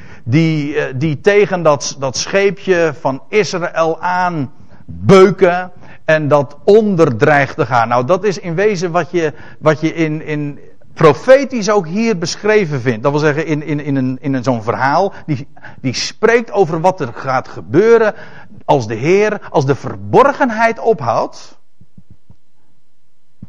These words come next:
De Heer had daar de hele dag over gesproken en dan wordt het donker. Hè, het was avond geworden, het wordt donker.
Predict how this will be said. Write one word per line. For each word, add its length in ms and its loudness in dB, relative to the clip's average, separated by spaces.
De 140 -6
Heer 140 -8
had 120 -4
daar 300 0
de 80 -2
hele 220 2
dag 200 -2
over 260 -2
gesproken 440 -2
en 80 -4
dan 260 -2
wordt 160 -2
het 120 -8
donker. 840 0
Hè, 60 -6
het 120 -6
was 180 -12
avond 480 -4
geworden, 280 -4
het 80 -10
wordt 160 -6
donker. 680 2